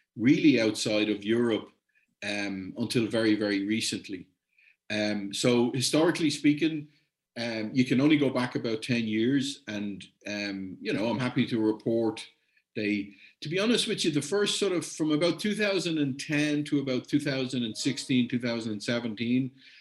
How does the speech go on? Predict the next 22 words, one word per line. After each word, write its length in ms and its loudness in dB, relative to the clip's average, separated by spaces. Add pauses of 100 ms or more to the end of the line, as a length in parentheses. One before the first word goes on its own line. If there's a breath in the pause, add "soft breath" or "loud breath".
(180 loud breath)
they 140 4
were 320 4
profitable, 720 -2
but 140 0
they 100 0
haven't, 580 -4 (380)
they 80 -2
didn't 280 2
sort 240 0
of 140 0
increase 500 0
as 140 -6
much 320 -4 (100)
as 140 -4
they 100 -2
have 280 -4
been 220 0
in 140 -2
the 80 -4
last 380 -6
five 360 -4
years. 460 2